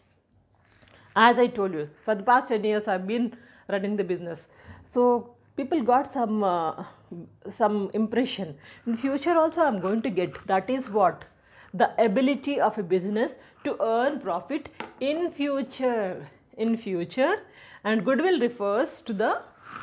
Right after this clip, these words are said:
present value of a firm's anticipated excess earnings. Excess, whatever you are expecting, that earnings. So that is also, we can say it as a goodwill.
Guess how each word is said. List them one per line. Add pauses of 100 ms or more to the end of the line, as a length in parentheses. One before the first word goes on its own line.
(840)
present
value
of
a
firm's (400)
anticipated
excess
earnings. (280)
Excess,
whatever
you
are
expecting,
that
earnings. (320)
So
that
is
also,
we
can
say
it
as
a
goodwill.